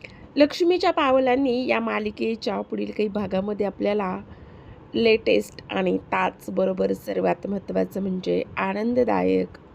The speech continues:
सगळ्यांनाच हवा हवा असणारा ट्विस्ट इथे पाहायला मिळणार आहे. खूप जास्त ताणणारा न भाग असणार आहे प्रेक्षकांनो, कारण आता लेटेस्ट प्रोमोमध्येच आपण असं पाहिलेलं आहे की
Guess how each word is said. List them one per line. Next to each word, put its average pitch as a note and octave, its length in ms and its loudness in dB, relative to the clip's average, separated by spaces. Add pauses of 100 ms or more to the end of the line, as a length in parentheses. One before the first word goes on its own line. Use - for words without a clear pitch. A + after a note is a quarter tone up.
(120)
सगळ्यांनाच A#3 1000 0
हवा G#3+ 180 -4
हवा A3 260 -2 (120)
असणारा G2+ 500 -2 (540)
ट्विस्ट B3+ 440 0
इथे G3 200 0
पाहायला F#3+ 440 0
मिळणार G3 360 0
आहे. F3+ 380 -8 (800)
खूप E4 220 6 (100)
जास्त A#3 380 4 (720)
ताणणारा A#3+ 520 0
न A#3 220 2
भाग A#3 300 -2
असणार G3+ 320 -6
आहे A#3 240 -4
प्रेक्षकांनो, G#3 840 -6 (480)
कारण G#3 440 0 (480)
आता G3+ 240 -2
लेटेस्ट G3 600 0
प्रोमोमध्येच G#3 680 0
आपण G3+ 420 2 (600)
असं B3+ 160 4
पाहिलेलं A#3+ 520 2
आहे A3+ 340 0
की G#3+ 160 -6